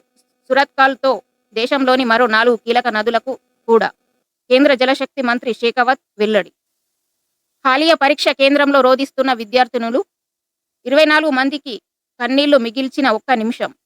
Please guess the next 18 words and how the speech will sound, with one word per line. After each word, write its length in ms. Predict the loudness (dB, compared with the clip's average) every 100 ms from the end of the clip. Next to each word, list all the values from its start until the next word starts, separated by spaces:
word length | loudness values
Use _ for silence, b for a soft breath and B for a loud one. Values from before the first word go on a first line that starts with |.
| -8
ఇంటర్ 280 | -4 -2 0
పరీక్షలకు 440 | 0 -2 -2 -2 2
ఆలస్యంగా 520 | 2 0 -2 -4 -4
వెళ్లడంతో 540 | -4 -2 -2 -4 -8 -8
అనుమతించని 600 | -4 -4 -4 -6 -6 -6
అధికారులు. 500 | -6 0 0 0 -4 -6 _ _ _ _ _ _ _ _ _ _ _ _ _ _ _ _ _ _ _ _ _ _ _ _ _ _ -4
బర్డ్ 400 | 0 2 2 2
ఫ్లూ 220 | 4 2
కోళ్ల 400 | 2 2 2 4
వల్ల 240 | 2 0
సోకదు. 460 | -2 -4 -4 -8 -10 -8
నెల్లూరు. 420 | -6 -4 -6 -10 _ _ _ _ _ _ _ _ _ _ _
గండం 340 | 2 4 2
గట్టెక్కినట్లే. 720 | 2 -2 -4 -6 -4 -4 -4 -12
హిమాచల్లో 600 | _ -4 -2 0 0 2
కాంగ్రెస్ 420 | 0 2 -2 -2
సర్కారుకు 500 | -4 0 -2 0 0
ఉపశమనం. 460 | 0 -4 -4 -2